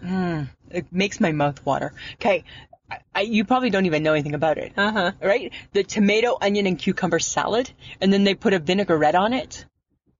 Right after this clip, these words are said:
Speaker 1: Do you know what I'm talking about?
Speaker 2: Like, almost a Greek salad, you mean?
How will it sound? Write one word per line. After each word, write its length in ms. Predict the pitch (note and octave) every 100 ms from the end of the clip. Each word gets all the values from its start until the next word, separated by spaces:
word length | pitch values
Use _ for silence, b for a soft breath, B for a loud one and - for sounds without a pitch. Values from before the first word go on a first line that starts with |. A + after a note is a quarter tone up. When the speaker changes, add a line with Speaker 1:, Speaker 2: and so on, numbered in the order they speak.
| _ -
Speaker 1:
Do 80 | -
you 40 | F#3+
know 80 | F3+
what 80 | E3+
I'm 80 |
talking 260 | E3+ D#3+ F#3
about? 320 | F#3+ A#3+ B3+ - -
Speaker 2:
Like, 240 | G3 F#3+
almost 340 | F3+ F#3 F#3+ F#3
a 40 |
Greek 280 | F3 F3 -
salad, 400 | A3 G#3 A3 A3+
you 120 | A3+
mean? 200 | A3+ B3